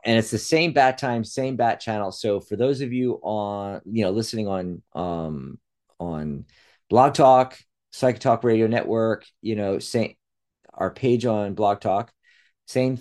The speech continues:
same place, same time, eleven A M Pacific, two P M Eastern. And then, uh, on YouTube,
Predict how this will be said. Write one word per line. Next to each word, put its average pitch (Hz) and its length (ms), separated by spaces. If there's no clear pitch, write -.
same 143 260
place, 120 580
same 127 300
time, 113 300
eleven 117 300
A 123 120
M 117 60
Pacific, 110 520
two 110 140
P 117 120
M 107 140
Eastern. 104 420
And 113 180
then, 117 540
uh, 101 240
on 110 180
YouTube, 131 680